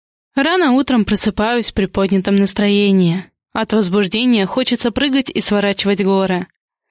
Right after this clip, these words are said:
Вчерашняя маленькая победа придала сил и уверенности двигаться дальше. Но время тянется мучительно медленно,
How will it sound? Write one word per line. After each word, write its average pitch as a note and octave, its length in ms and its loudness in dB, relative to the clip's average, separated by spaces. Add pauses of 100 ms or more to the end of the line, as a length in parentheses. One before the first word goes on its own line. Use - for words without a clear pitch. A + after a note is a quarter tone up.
(260)
Вчерашняя C4+ 540 0
маленькая B3+ 440 2
победа A3+ 440 -2
придала G3+ 420 0
сил A#3 360 0 (100)
и A3+ 100 2
уверенности B3 600 2
двигаться G3 440 0
дальше. F#3+ 540 -2 (1040)
Но D4+ 140 2
время C#4+ 340 2
тянется C4 380 2
мучительно B3 520 2
медленно, G3+ 640 2